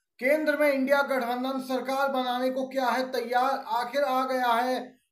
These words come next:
पूर्व सीएम का बड़ा बयान। दोस्तों, आप सभी को बताते चलें, तमाम इंडिया गठबंधन के नेता बड़े-बड़े दावे कर रहे हैं। इसी क्रम में जो सामने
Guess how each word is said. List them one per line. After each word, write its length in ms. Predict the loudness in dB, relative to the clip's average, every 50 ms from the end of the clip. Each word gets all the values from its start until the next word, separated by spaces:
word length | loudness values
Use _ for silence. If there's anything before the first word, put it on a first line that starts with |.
| _ -6
पूर्व 380 | -2 -2 0 0 0 0 0
सीएम 300 | 0 0 0 0 -2 -2
का 160 | -2 -2 -2 0
बड़ा 320 | 0 0 2 4 4 4
बयान। 400 | 4 4 4 2 2 0 0 -2 -6 -10 -14 -20 _ _ _ _ _ _ 2
दोस्तों, 440 | 4 6 6 4 2 0 0 2 2
आप 240 | 2 2 0 -2
सभी 160 | -4 -6 -6 -4
को 100 | -4 -2
बताते 400 | -2 0 0 0 -2 -2 -2 -4
चलें, 340 | -6 -6 -6 -8 -8 -6
तमाम 420 | -6 -4 -2 -2 -2 0 0 -2 -2
इंडिया 260 | -2 0 0 0 0
गठबंधन 560 | 0 -2 -2 -2 -2 -2 -2 -4 -4 -4 -4
के 60 | -6
नेता 680 | -6 -6 -6 -6 -4 -2 0 0 0 0 -2 -4 -10 _ _ _ _ _ -6
बड़े-बड़े 580 | -2 2 4 4 6 6 4 4 2 2 2
दावे 360 | 0 0 0 0 2 2 2 2
कर 160 | 0 0 -2
रहे 220 | -2 -2 -2 -4
हैं। 460 | -4 -4 -4 -4 -6 -8 -12 -18 _ _ _ _ _ -10
इसी 280 | -8 -6 -6 -6 -6
क्रम 300 | -6 -2 0 2 2 2
में 280 | 0 0 0 0 0 0
जो 160 | -2 -4 -4
सामने 440 | -4 -2 -2 0 0 0 0 0